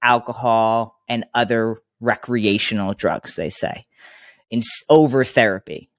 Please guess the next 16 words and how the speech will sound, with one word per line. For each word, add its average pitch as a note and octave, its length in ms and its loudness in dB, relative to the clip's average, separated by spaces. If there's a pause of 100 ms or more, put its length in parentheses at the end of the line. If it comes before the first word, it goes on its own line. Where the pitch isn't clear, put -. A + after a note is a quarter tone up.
(360)
And C#3 160 2
then C3+ 100 6
I C3 80 6
was C3 140 2
like, A#2+ 180 2
"Well, A#2+ 600 6 (600)
even D#3+ 320 2
just C#3 420 2
online C3 560 4
e-commerce A#2+ 600 -2
sales A2 240 0
and A2+ 160 -4
alcohol A2+ 720 2
in A2+ 140 -2
twenty A2+ 340 -2
twenty A2 600 -2